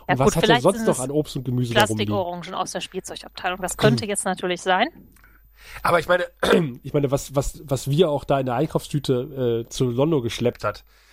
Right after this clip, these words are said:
Speaker 1: es ist offensichtlich, äh, nicht mehr so das große Problem, an frische Lebensmittel zu kommen auf Babylon fünf, wie es mal war. Was ja irgendwie auch verständlich ist, wenn der,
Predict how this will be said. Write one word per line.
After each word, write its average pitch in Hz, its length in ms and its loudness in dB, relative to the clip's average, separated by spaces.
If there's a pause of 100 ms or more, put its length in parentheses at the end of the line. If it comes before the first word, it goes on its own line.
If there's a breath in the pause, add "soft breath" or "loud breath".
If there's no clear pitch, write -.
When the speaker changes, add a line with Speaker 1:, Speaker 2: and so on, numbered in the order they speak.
(220 soft breath)
Speaker 1:
es 131 140 0
ist 139 140 -2
offensichtlich, 143 840 -2
äh, 143 200 2
nicht 151 220 -2
mehr 151 160 2
so 135 240 2
das 143 260 0
große 139 300 0
Problem, 135 480 0
an 135 100 -4
frische 131 260 -2
Lebensmittel 123 460 0
zu - 120 -6
kommen 107 240 -2
auf 104 140 -4
Babylon 110 340 -2
fünf, 123 260 -4
wie 135 60 2
es - 120 -8
mal 120 200 2
war. 147 240 2 (240 loud breath)
Was 143 180 -2
ja 143 80 -4
irgendwie 139 240 -2
auch 127 80 0
verständlich 151 540 6
ist, 175 240 2
wenn 185 180 4
der, 165 320 4